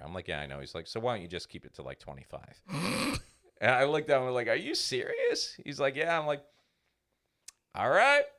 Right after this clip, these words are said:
Speaker 1: So I went up, and I will say this. When I started, it was the guy who was, quote unquote, handling us, the manager,
Speaker 2: Okay.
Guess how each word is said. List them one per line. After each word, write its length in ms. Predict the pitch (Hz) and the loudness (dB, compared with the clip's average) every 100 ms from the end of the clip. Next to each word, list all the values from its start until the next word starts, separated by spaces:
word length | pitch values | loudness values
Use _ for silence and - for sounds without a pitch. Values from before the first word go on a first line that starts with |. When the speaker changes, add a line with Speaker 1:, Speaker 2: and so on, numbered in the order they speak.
| _ _ _ _ | _ _ _ _
Speaker 1:
So 160 | - 123 | -6 2
I 120 | 131 | 2
went 240 | 139 156 151 | 2 0 0
up, 240 | 156 - 107 | -2 -4 -4
and 140 | 117 | -2
I 60 | 127 | 0
will 140 | 135 | -2
say 180 | - 131 | -2 -2
this. 260 | 113 - | -2 -6
When 140 | 101 107 | -6 -4
I 80 | 110 | -4
started, 600 | - 143 151 135 113 - 95 | -2 0 0 0 -6 -8 -6
it 160 | 104 | -4
was 260 | 101 101 85 | -2 -4 -6
the 540 | - 85 82 80 78 _ _ _ _ _ _ _ _ _ 87 | -10 -8 -8 -8 -12 _ _ _ _ _ _ _ _ _ 0
guy 320 | 117 131 139 | 4 4 4
who 100 | 113 | 0
was, 180 | 98 90 | -4 -6
quote 300 | - 120 107 | -4 -2 0
unquote, 360 | 104 113 95 - | 0 -2 -4 -2
handling 500 | 101 92 73 71 71 | -4 -2 -6 -8 -8
us, 260 | 76 - - | -10 -12 -12
the 100 | 82 | -8
manager, 640 | 80 90 76 67 65 69 - | -4 -2 -4 -10 -14 -14 -8
Speaker 2:
Okay. 460 | 107 104 104 104 | -6 -4 -2 -4